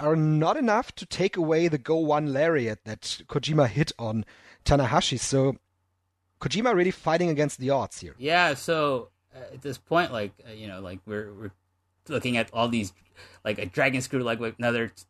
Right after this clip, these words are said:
Speaker 2: another one to the, the lariat arm. Tanahashi hits the rope and,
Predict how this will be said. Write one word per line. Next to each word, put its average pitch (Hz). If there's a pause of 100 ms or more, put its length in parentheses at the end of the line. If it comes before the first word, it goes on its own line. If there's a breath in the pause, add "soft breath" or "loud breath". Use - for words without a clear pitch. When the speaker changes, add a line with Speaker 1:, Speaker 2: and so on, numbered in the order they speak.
(140)
Speaker 2:
another 113
one 117
to 107 (140)
the, 92
the 104
lariat 131
arm. 127 (280 soft breath)
Tanahashi 123
hits 120
the 110
rope 120
and, 104